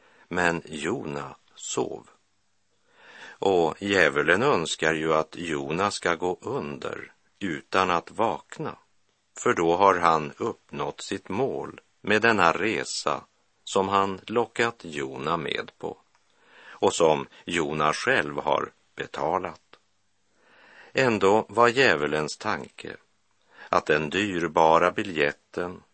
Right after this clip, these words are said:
bara skulle vara ett litet förskott på den slutliga räkningen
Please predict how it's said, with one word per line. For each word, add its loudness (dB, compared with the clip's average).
bara 6
skulle 0
vara 2
ett -6
litet -6
förskott -4
på 2
den 0
slutliga -6
räkningen -8